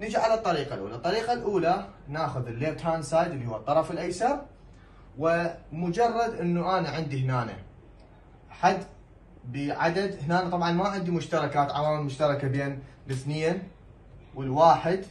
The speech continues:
والثلاثة، إذا ما عندي فد مشترك بيناتهم،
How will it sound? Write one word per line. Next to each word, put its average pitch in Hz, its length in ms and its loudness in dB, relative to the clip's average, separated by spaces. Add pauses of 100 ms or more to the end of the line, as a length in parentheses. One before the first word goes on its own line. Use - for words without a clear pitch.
(320)
والثلاثة، 151 600 2 (580)
إذا 147 140 0
ما 180 140 0
عندي 208 300 0
فد 165 160 -2
مشترك 131 440 -4
بيناتهم، 117 520 -6